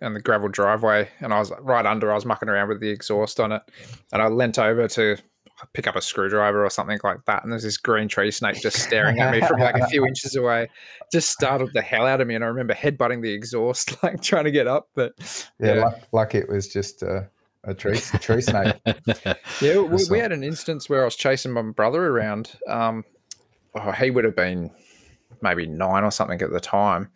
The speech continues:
Speaker 2: Mm-hmm.
Speaker 1: and we were running around, like, the, the big Queenslander deck or whatever, went down into the garage, and he was flying around in front of me,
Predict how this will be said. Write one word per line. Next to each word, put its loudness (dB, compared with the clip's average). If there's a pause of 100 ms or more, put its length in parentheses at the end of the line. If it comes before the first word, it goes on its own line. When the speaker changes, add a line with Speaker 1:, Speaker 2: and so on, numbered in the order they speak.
(180)
Speaker 2:
Mm-hmm. -2
Speaker 1:
and 0
we 2
were 2
running 2
around, 2
like, -2
the, 2 (100)
the -14
big -2
Queenslander 0
deck 0
or 0
whatever, 2
went 0
down 0
into -6
the -4
garage, 0
and -10
he -2
was 0
flying 0
around -2
in -8
front 0
of -2
me, 0